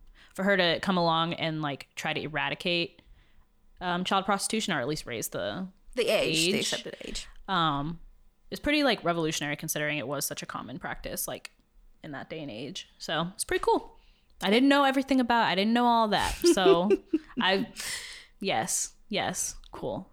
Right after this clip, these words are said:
Speaker 1: Very cool. Well,
Speaker 2: I, I was a
Speaker 1: um,
Speaker 2: new, completely new person for me.
Speaker 1: I, well, there you go. Well, how'd you, how'd you, uh, discover her?
Speaker 2: I was trying to read up on people, like, females in,
Speaker 1: Mm-hmm.
Speaker 2: um, English history,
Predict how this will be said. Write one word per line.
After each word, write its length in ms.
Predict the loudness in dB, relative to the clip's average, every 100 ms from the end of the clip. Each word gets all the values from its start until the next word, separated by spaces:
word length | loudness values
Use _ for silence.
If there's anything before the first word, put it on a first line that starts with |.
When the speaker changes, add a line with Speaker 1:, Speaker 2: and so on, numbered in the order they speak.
| -10
Speaker 1:
Very 180 | -6 -4
cool. 280 | -6 -8 -10 _ _ -4
Well, 160 | 0 2
Speaker 2:
I, 140 | 0 -6 -20 -20 -20 _
I 400 | 2 4 4 6 6
was 100 | 6
a 20 |
Speaker 1:
um, 80 | 4
Speaker 2:
new, 140 | 2
completely 380 | -2 0 0 2
new 160 | 0 0
person 320 | -2 -6 -10
for 120 | -6
me. 60 | -2
Speaker 1:
I, 200 | 0 0
well, 100 | -4
there 140 | -4 -6
you 80 | -4
go. 180 | -4 -4 -8 _ -4
Well, 120 | 2
how'd 160 | 2 2
you, 220 | 0 0
how'd 220 | 0 0
you, 200 | 0 2 2
uh, 360 | 4 4 2
discover 580 | 0 -6 -4 -4 -4 -8
her? 160 | -10 -10 -10 -6
Speaker 2:
I 380 | -2 2 2 2
was 240 | 0 0
trying 220 | 0 0
to 100 | 0
read 180 | -2 0
up 180 | 0 0
on 200 | -2 -2
people, 680 | -2 -4 -2 0 0 -4 -6 -16 _ _ _ _
like, 200 | -4 -4
females 540 | -2 -2 0 -2 -2 -4
in, 300 | -4 -4 -2 0 -2 -6 _ -16
Speaker 1:
Mm-hmm. 60 | -12
Speaker 2:
um, 440 | -10 -10 -12 -10
English 280 | -8 -6 -6
history, 340 | -6 -6 -8